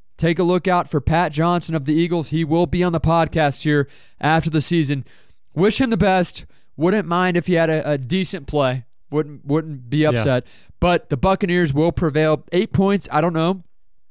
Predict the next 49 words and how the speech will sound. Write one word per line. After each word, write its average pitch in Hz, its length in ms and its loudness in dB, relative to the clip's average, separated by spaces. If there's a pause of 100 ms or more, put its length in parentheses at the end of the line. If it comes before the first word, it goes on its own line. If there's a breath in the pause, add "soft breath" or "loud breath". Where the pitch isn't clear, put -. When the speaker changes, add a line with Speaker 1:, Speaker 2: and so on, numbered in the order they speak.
(320)
Speaker 1:
I 143 120 2
think 185 240 0
that 165 100 2
maybe 160 280 2
eight 160 180 2
points 165 320 2
because 147 400 0
they 143 120 2
wanna 143 280 2
prove 156 300 0
that 117 80 -18
they're 147 140 2
legitimate. 156 600 0 (400 soft breath)
But 147 100 0
in 147 100 -2
terms 170 360 0
of 143 180 0
if 190 300 0
the 160 140 0
Eagles 196 400 2
are 170 140 2
able 165 240 -2
to - 60 -6
play 175 180 0
up 156 120 -2
their, 151 260 4 (380 loud breath)
uh, 135 220 2
to 143 120 -8
their 156 320 2
potential 185 720 0 (920)
on 156 240 0
the 175 80 2
road, 160 200 4
I 135 60 2
think 143 220 -2
it's 131 80 -2
a 131 40 2
little 147 180 2
bit 147 120 -2
closer 151 340 0
than 135 200 0
eight. 135 180 0
Give 143 140 0
me 160 80 -4
the 147 100 -2
Bucks 139 400 0
by 127 600 -2
five 143 440 -4
points. 147 380 -2